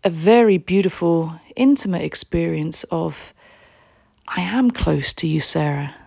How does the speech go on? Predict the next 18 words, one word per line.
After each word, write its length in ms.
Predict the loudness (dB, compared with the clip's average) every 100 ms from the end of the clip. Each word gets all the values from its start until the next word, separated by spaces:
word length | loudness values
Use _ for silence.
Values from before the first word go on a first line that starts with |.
| _ _ _
These 220 | 0 0
waters 680 | 4 6 6 6 0 0 -2
of 200 | -2 0
baptism, 520 | 0 0 -4 -2 -2
these 160 | 0 2
waters 480 | 6 6 4 0 0
of 200 | -2 0
new 240 | 0 0
birth, 560 | 0 0 0 -2 -2 0 -2 _ _ _ _ _ _ _ _ _ _ _ _
I 100 | 0
am 260 | 4 4 2
close 320 | 2 2 2
to 160 | 0 0
you 100 | 2
in 240 | 2 2 2
these 240 | 0 -2
waters." 680 | -4 -4 -4 -4 0 -2 -4 _ _ _ _ _ _ _ _ _ _ -20 -20 _ _
So 500 | 2 6 6 4 -4